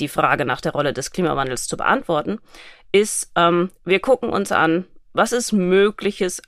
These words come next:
Wetter in der Welt, in der wir heute leben, also mit eins Komma zwei Grad globale Erwärmung, die wir schon jetzt haben. Und dann vergleichen wir das mit möglichem Wetter in einer Welt, wie sie ohne den Klimawandel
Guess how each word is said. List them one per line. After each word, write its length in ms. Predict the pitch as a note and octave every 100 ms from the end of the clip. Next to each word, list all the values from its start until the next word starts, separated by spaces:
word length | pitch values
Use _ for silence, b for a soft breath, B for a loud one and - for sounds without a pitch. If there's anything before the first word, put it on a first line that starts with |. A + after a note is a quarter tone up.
| _ -
Wetter 500 | D3 E3 - D3+ F3+ - - -
in 140 | E3+
der 160 | E3 D3
Welt, 280 | D3+ D#3 -
in 120 | D#3
der 140 | C#3+
wir 120 | C3 D3
heute 220 | D#3+ F3+
leben, 380 | C#3+ C#3 F3 A3 -
also 260 | - C#3+ C#3+
mit 400 | D3+ D#3 - - -
eins 240 | - -
Komma 240 | D3+ C3
zwei 300 | - - C3
Grad 440 | C3+ C3+ A#2 - -
globale 380 | D#3+ B2+ B2+ B2+
Erwärmung, 480 | A#2+ C#3+ D3 D3+ D3
die 120 | D3
wir 80 | C3
schon 200 | - A#2
jetzt 180 | - -
haben. 300 | F#3+ B3 C#4+ B B B B B B B - - -
Und 180 | G3+ F#3+
dann 180 | F3+ A3+
vergleichen 560 | A3 F3 A#2+ F#3 G3+
wir 140 | F3+ E3
das 380 | C#3 - - -
mit 260 | D#3 -
möglichem 640 | F3 F3 F#3+ - F#3 A3+ D#3+
Wetter 460 | C3+ - D#3+ F#3 - -
in 180 | E3+ E3
einer 300 | C#3 D3+ C#3
Welt, 280 | C#3+ C#3+
wie 100 | D#3+
sie 160 | D3 D#3+
ohne 320 | - E3 D#3
den 160 | B2+ D3
Klimawandel 720 | - C#3 A#2+ A2+ A#2+ B2+ C#3